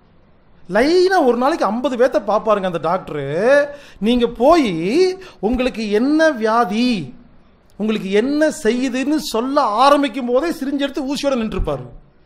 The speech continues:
நீங்க இன்னும் ஆரம்பிச்சிருக்க மாட்டீங்க. "டாக்டர், ஒரு வாரமா எனக்கு" அப்படின்னு ஆரம்பிச்சுட்டே இருப்பீங்க. அவ-, அவர் இங்க பேச, பேச, பேச நர்ஸ் என்ன பண்ணுவாங்க, ஊசி எடுத்து ரெடியா வச்சிருப்பாங்க.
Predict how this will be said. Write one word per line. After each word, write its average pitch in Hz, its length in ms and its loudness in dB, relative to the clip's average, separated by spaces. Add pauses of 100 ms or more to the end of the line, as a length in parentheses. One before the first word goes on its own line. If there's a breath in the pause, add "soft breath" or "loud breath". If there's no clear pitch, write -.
(1400 soft breath)
நீங்க 190 220 -4
இன்னும் 233 200 0
ஆரம்பிச்சிருக்க 214 600 -2
மாட்டீங்க. 147 340 -8 (140)
"டாக்டர், 170 460 -8 (560 soft breath)
ஒரு 190 280 -6
வாரமா 160 600 -2 (220)
எனக்கு" 160 560 -10
அப்படின்னு 220 200 -6
ஆரம்பிச்சுட்டே 226 560 0
இருப்பீங்க. 160 240 -8
அவ-, 208 260 -4
அவர் 214 240 -4
இங்க 214 120 -6
பேச, 302 360 -4
பேச, 277 300 -4
பேச 240 680 -2 (280 loud breath)
நர்ஸ் 226 280 -6
என்ன 240 160 -2
பண்ணுவாங்க, 208 340 -4
ஊசி 214 300 -6
எடுத்து 185 200 -8
ரெடியா 214 300 -2
வச்சிருப்பாங்க. 131 480 -10